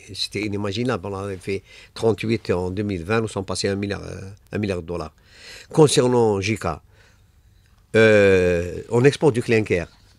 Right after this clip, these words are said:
notamment au Niger, on exporte du clinker.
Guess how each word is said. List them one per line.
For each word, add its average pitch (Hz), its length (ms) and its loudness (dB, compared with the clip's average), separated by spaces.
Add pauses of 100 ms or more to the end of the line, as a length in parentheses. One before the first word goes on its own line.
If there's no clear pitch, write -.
(140)
notamment 113 460 0
au 110 80 0
Niger, 104 560 -2 (460)
on 101 160 -2
exporte 104 320 -2
du 98 80 -8
clinker. 92 340 -6